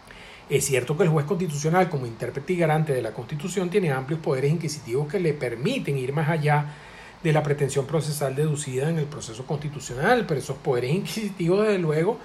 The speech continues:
no suponen que puede existir un, un, un absoluto desapego, un, y, y un desconocimiento del principio dispositivo, o total, pues, al punto de resolver algo completamente distinto al tema decidendum,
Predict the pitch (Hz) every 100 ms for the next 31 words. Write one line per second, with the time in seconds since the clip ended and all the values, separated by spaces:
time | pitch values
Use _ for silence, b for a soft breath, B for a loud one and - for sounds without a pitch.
0 | B B B B 170 165 180 160 165 160
1 | 196 302 202 170 160 180 185 180 190 190
2 | 190 185 180 175 180 175 185 - 180 170
3 | 214 202 156 151 175 208 202 160 151 156
4 | 170 160 156 156 151 151 160 214 196 185
5 | 160 156 226 226 170 143 147 160 151 151
6 | 139 143 139 135 226 B B B B B
7 | B - 175 143 - 147 147 170 190 -
8 | 185 185 151 147 151 143 180 190 175 175
9 | 151 151 170 185 214 180 156 147 190 170
10 | 170 202 190 185 202 170 165 147 180 180
11 | 151 151 170 208 220 170 160 240